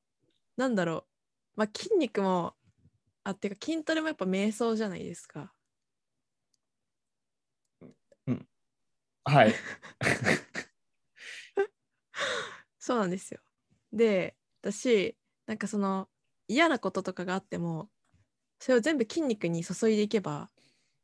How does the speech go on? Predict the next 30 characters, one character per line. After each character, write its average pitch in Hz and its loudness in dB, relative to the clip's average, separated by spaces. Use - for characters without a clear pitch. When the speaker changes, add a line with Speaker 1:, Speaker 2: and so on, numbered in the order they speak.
Speaker 1:
な 196 -4
ん 208 -10
か 185 -6
ス - -8
ト 302 4
レ 269 6
ス - -6
発 208 -2
散 233 -2
に 233 2
な 247 0
る 226 0
し、 226 -2
筋 233 2
肉 185 2
も 160 -4
育 180 -6
つ - -16
し。 160 -8
Speaker 2:
は 123 6
い。 98 0
Speaker 1:
そ 202 -6
う、 185 -10
筋 294 -4
肉 196 0
が 165 2
や 170 2
っ - -4
ぱ - 0
り 160 0